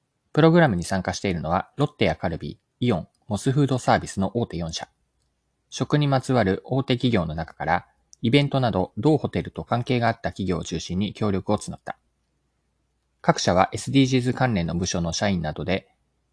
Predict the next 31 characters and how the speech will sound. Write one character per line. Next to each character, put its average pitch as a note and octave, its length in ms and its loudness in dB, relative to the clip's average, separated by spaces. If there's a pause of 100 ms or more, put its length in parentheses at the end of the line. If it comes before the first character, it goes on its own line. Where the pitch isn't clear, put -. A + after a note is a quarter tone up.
(800)
無 A#2 120 -2
償 C#3 240 4
で C3 240 6
講 B2+ 160 4
師 - 100 -4
と G2 80 -8
し - 80 -10
て - 80 -2
派 G2+ 200 -2
遣 F2 160 -4
し - 80 -10
て A#1 100 -10
い - 60 -10
る。 - 120 -20 (800)
授 C#3 160 2
業 A2+ 120 6
は F2+ 160 2
十 A#2 200 0
三 B2+ 180 -2
日 E2+ 220 -4
ま D2+ 100 -6
で - 100 -10
に F2+ 220 -6
五 F#2 140 -8
回 G#2 240 0
実 F2+ 100 -6
施 - 160 -10
し - 80 -12
た。 - 120 -18 (1120)
は F2+ 80 -8
い。 - 100 -12